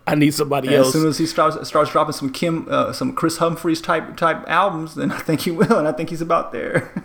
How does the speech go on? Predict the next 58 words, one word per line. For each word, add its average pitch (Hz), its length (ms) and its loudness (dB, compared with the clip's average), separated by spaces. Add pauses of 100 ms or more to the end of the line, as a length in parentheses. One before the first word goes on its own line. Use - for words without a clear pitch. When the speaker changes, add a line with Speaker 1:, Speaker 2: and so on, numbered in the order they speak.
(100)
Speaker 2:
<laughs> - 180 -8 (760)
Speaker 1:
Yeah, 147 200 6
he's 160 200 4
there. 139 240 2
She, 147 240 2
she, - 240 -2
she's 131 240 -6
probably, 143 420 4 (400)
uh, 131 180 6
used 139 360 6
him 147 100 6
up 185 140 2
at 143 80 0
this 165 180 0
point, - 380 -8
but - 120 -8
we'll 151 100 0
see. 139 260 0 (160)
Speaker 2:
Yo, 147 120 2
Speaker 1:
I'm 131 40 2
Speaker 2:
man, 120 100 4
Speaker 1:
expecting 127 380 0
Speaker 2:
all, 120 60 0
Speaker 1:
that 127 120 0
breakup 117 300 -2
to 139 40 2
Speaker 2:
all 160 100 6
I - 40 6
Speaker 1:
come 156 100 4
Speaker 2:
know 147 80 4
is, 147 40 2
Speaker 1:
soon. 143 80 0
Speaker 2:
man, - 140 -2
I 156 80 0
don't 151 120 0
care 139 240 -2
if 113 200 -10
this 165 160 -4
man 147 140 2
can 135 60 4
go 127 100 4
to 120 80 0
Africa, 139 360 -2
this 160 100 -4
man 139 200 0
can 131 100 2
go 123 80 0
to - 80 -2
Mars 123 580 4
and 117 140 -4
make 127 140 -2
this 120 120 -8
album. 120 320 -4
I'm 131 220 -2
not 123 220 -4
buying 113 240 -6
that 113 100 -8
album. - 400 -6